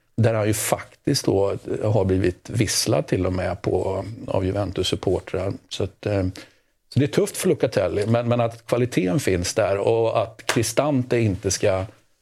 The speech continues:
starta mitt, mitt, det, det är väl liksom ganska självklart. Och sen så har vi ju mannen längst bak då, som kom fram som tonåring.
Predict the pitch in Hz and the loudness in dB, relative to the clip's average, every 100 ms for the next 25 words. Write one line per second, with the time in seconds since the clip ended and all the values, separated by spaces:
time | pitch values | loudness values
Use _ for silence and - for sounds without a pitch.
0 | _ _ _ _ _ - - 113 87 82 | _ _ _ _ _ -6 0 0 2 0
1 | - - 107 107 92 - - 117 - - | -4 -2 0 0 -2 -4 0 0 -2 -12
2 | - - 107 95 101 113 98 92 90 - | -4 0 0 0 0 2 2 2 0 0
3 | 92 95 85 - 76 87 90 78 80 - | 0 0 0 -2 0 0 0 0 0 -4
4 | - 117 98 90 - - 90 87 - - | -4 0 0 -2 -2 0 0 -2 -12 -18
5 | - - 135 - 117 110 117 107 98 107 | -16 -4 -2 2 0 0 2 2 2 2
6 | 107 95 92 98 90 90 - - 123 131 | 2 2 2 2 2 0 -2 0 0 -2
7 | - 80 110 - _ _ _ _ _ _ | -4 -2 -2 -8 _ _ _ _ _ _
8 | _ 95 90 90 85 92 90 85 - 90 | _ -2 0 -2 0 0 0 0 0 0
9 | 92 - - _ - - - - - 104 | 0 -4 -14 _ -20 -16 -16 -12 -2 0
10 | 90 90 95 107 - | 0 -2 -4 -4 -6